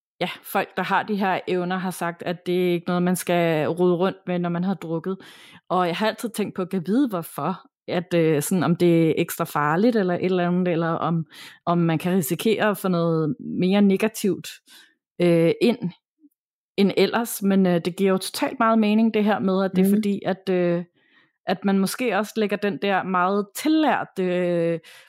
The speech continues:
Speaker 1: pragmatiske, øh, rationalitet, som man bliver opdraget med, især her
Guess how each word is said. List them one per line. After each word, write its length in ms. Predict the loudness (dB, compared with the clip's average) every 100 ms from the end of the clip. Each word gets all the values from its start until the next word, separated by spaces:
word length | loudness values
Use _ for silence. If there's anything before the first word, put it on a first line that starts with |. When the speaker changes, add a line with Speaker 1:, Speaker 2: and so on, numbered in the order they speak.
| -12
Speaker 1:
pragmatiske, 1040 | -4 -2 0 -2 -4 -6 -2 0 0 0 -2
øh, 160 | -4
rationalitet, 840 | -4 -4 -4 -4 -4 -6 -4 -4 -6 -14 _ _ _ -6
som 100 | -4
man 220 | -2 -2
bliver 160 | -2 -2
opdraget 500 | -2 -2 -2 -2 -2
med, 260 | -2 -2 -4
især 320 | -4 -4 -4
her 300 | -4 -4